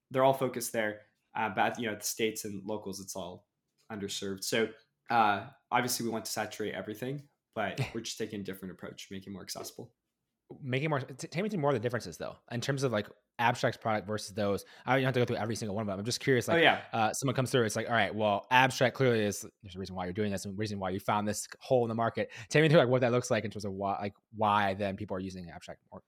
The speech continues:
Speaker 2: more specifically.
Speaker 1: Definitely. So one is data, right? So with California, it's such a complicated process, and there's very unique things to our legislature. For example, there's this, uh, for lack of a better word,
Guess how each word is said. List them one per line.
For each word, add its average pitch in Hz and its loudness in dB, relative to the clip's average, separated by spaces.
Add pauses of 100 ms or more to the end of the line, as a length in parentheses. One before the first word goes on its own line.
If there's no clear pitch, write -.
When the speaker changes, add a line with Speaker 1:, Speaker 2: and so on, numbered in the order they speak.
Speaker 2:
more 104 -10
specifically. 95 -10
Speaker 1:
Definitely. 135 6
So 143 8 (180)
one 151 6
is 185 4
data, 117 2 (160)
right? 120 2
So 123 4 (260)
with 135 0
California, 139 4
it's 113 0
such 147 -2
a 180 2
complicated 120 -2
process, 143 -2 (300)
and 127 -4
there's 123 2
very 139 6
unique 127 0
things 117 -6
to - -10
our 107 -4
legislature. 104 -8 (320)
For 147 4
example, 135 2 (180)
there's 127 2
this, 123 0
uh, 113 2
for - -8
lack 123 0
of 120 -6
a - -10
better 120 0
word, 110 0